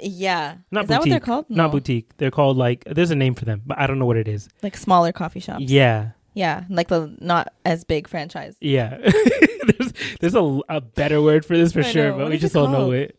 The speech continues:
Speaker 1: Mom and pop?
Speaker 2: Ah, forget about it. It's okay.
Speaker 1: Anyway.
Speaker 2: Yeah.
Speaker 1: So, as you guys know, I'm lactose intolerant,
Speaker 2: Mm-hmm.
Speaker 1: and, like,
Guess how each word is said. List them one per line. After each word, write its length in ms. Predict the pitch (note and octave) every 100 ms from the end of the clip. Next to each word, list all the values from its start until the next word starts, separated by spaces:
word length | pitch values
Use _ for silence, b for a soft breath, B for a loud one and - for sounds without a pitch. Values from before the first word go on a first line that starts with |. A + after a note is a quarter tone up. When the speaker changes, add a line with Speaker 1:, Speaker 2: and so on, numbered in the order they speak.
| _
Speaker 1:
Mom 240 | F#3 F#3
and 100 | F#3+ F#3
pop? 340 | G3 F4 -
Speaker 2:
Ah, 180 | - F3+
forget 300 | - B2 A2+
about 220 | A2 G#2+ A2
it. 80 |
It's 140 | D3+ C#3+
okay. 300 | A2 - G2+
Speaker 1:
Anyway. 540 | C4 C#4 G3+ F3 E3+
Speaker 2:
Yeah. 360 | F3 A#2+ G#2+ A2+ - _ _ _ - -
Speaker 1:
So, 540 | - G#3 G3 F#3 F3+ -
as 160 | G#3 G3+
you 60 |
guys 160 | G3 F3
know, 380 | F3 F#3 D#3+ E3+
I'm 80 | E3
lactose 400 | F3 - F3 D#3
intolerant, 580 | E3 E3 D#3 C3+ D3
Speaker 2:
Mm-hmm. 220 | C#3 B2+ E3
Speaker 1:
and, 100 | D#3+
like, 300 | D#3 -